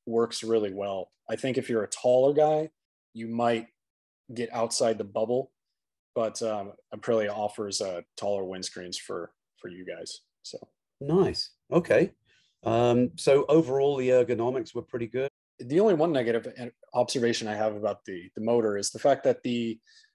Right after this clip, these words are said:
Speaker 1: radiator vents aim directly at the rider. So while we were riding in ch-, chilly conditions, which was nice, I did feel a little bit of heat coming off the motor. And if you're probably up in those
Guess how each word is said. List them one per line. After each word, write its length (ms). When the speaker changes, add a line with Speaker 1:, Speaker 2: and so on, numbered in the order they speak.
Speaker 1:
radiator 560
vents 560
aim 240
directly 540
at 100
the 80
rider. 460
So 560
while 340
we 100
were 80
riding 340
in 240
ch-, 140
chilly 320
conditions, 880
which 140
was 140
nice, 480
I 60
did 320
feel 260
a 60
little 220
bit 120
of 120
heat 260
coming 240
off 160
the 60
motor. 400
And 460
if 180
you're 240
probably 440
up 120
in 100
those 360